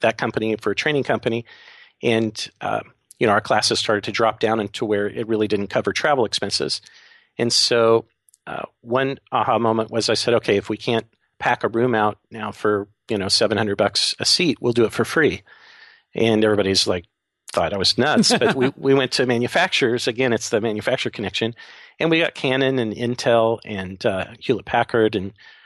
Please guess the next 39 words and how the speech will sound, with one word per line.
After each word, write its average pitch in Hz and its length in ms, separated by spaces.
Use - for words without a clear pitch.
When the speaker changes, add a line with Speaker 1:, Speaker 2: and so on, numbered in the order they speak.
Speaker 1:
uh, 113 220
discrete, 120 420
a 120 60
bunch 135 260
of 139 80
companies 113 540
to 110 240
pitch - 340
in 104 240
to - 140
cover 110 640
the, 98 180
what 110 240
was 104 260
then 110 300
and 98 200
still 110 340
is, 107 180
I 92 80
think, 92 200
the 98 140
industry's 107 440
biggest 107 480
free 147 200
seminar 123 400
tour 101 360
on 107 140
video 107 260
production. - 440
So - 140
we 120 100
went 120 160
out 113 100
on 107 100
the 107 60
road, 101 320
bought 117 160
a 113 40
van, 104 360